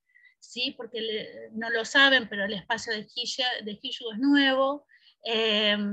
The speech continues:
esa comisión es nueva, Lucas también está tomando ahí las riendas con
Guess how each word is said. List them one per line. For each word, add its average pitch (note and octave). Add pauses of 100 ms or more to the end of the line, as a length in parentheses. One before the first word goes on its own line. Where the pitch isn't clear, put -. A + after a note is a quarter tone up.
(440)
esa B3+
comisión A3
es G#3+
nueva, C4+
Lucas A3+
también B3
está A3+
tomando A3
ahí A3+
las G#3+
riendas B3+
con A#3+